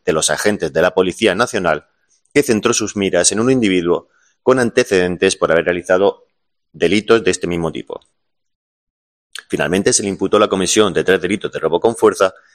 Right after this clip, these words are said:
además de un delito de robo con fuerza en grado de tentativa, ya que en las imágenes recogidas se apreciaba a este hombre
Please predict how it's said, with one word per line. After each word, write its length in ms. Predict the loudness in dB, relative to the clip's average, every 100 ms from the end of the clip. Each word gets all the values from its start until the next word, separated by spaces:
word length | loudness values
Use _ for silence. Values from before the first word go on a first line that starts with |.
| _ _
además 560 | 0 2 2 0 -2 -8 _ _
de 120 | 0
un 120 | 2 4
delito 500 | 2 0 -2 -6 -4
de 80 | -2
robo 200 | 0 2
con 160 | 0
fuerza 340 | 0 0 0 -4
en 100 | 0
grado 200 | 0 2
de 100 | 0
tentativa, 680 | 0 2 0 2 2 0 _ _
ya 180 | -2
que 80 | 0
en 60 | 0
las 140 | -2
imágenes 380 | -2 -2 -2 -2
recogidas 640 | -2 0 -2 0 2 2
se 100 | 2
apreciaba 460 | 2 0 0 2 2
a 20 |
este 240 | 2 2
hombre 360 | 0 2 0 0